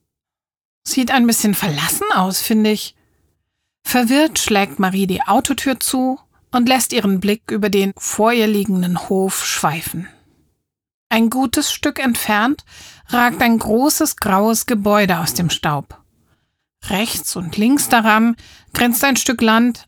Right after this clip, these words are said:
eingesperrt hinter hohem Maschendrahtzaun. Kein einziger Grashalm wächst darauf. Ähm, sieht so aus, als wäre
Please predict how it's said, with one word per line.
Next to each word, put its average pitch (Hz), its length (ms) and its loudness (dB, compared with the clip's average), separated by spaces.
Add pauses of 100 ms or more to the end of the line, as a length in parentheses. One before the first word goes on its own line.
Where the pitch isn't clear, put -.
(120)
eingesperrt 226 720 2
hinter 170 460 -4
hohem 208 300 2
Maschendrahtzaun. 165 1000 -2 (800)
Kein 233 520 0 (360)
einziger 233 520 0
Grashalm 156 760 -4 (160)
wächst - 300 -8
darauf. 160 400 -8 (560)
Ähm, 190 640 0 (140)
sieht 220 320 -2
so - 140 -2
aus, 196 320 -2
als 196 200 -6
wäre 196 460 -6